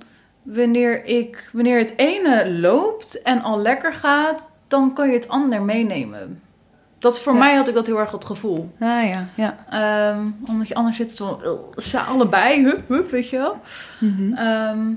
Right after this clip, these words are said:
Speaker 2: Ja, zeker als er onduidelijkheid over is
Speaker 1: Ja.
Speaker 2: of zo. Als er nog een strijd is van,
Speaker 1: Juist.
Speaker 2: "Oh, ik zit nu dit te doen, maar ik zou eigenlijk dat moeten
Speaker 1: Ja.
Speaker 2: doen." Of,
Speaker 1: Ja, ja.
Speaker 2: eh, ja, dus dan heb je misschien gewoon voor jezelf gekozen en dan is het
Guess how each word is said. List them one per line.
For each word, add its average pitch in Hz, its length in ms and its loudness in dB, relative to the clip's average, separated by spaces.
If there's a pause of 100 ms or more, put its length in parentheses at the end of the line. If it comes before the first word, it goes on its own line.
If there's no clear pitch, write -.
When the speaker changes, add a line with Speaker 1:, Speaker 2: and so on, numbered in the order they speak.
Speaker 2:
Ja, 226 120 4
zeker 277 340 4
als 262 160 2
er 240 240 2
onduidelijkheid 202 760 2
over 175 200 -4
is - 60 -6 (100)
Speaker 1:
Ja. 151 100 -2
Speaker 2:
of - 60 -16
zo. - 120 -10 (180)
Als 202 160 -4
er 190 460 -4 (280)
nog 202 140 -8
een 190 80 -2
strijd 214 420 2
is 190 220 -2
van, 214 80 0
Speaker 1:
Juist. 180 200 4
Speaker 2:
"Oh, 208 160 6
ik 196 100 -2
zit 214 180 0
nu 202 120 2
dit 208 160 0
te 214 80 -6
doen, 208 120 2
maar 196 100 0
ik 185 60 -8
zou 202 160 0
eigenlijk 190 280 -4
dat 196 100 0
moeten 202 240 0
Speaker 1:
Ja. 208 120 2
Speaker 2:
doen." 196 240 -4
Of, 185 180 -10
Speaker 1:
Ja, 240 280 0
ja. 226 200 0
Speaker 2:
eh, 185 140 -6 (400)
ja, 185 260 0
dus 190 240 -6
dan 220 180 4
heb 220 120 4
je 220 80 4
misschien 208 300 0
gewoon 196 200 -2
voor 196 140 -4
jezelf 196 300 -2
gekozen 220 760 2
en 208 120 -4
dan 196 160 -2
is 196 80 -2
het 196 280 -8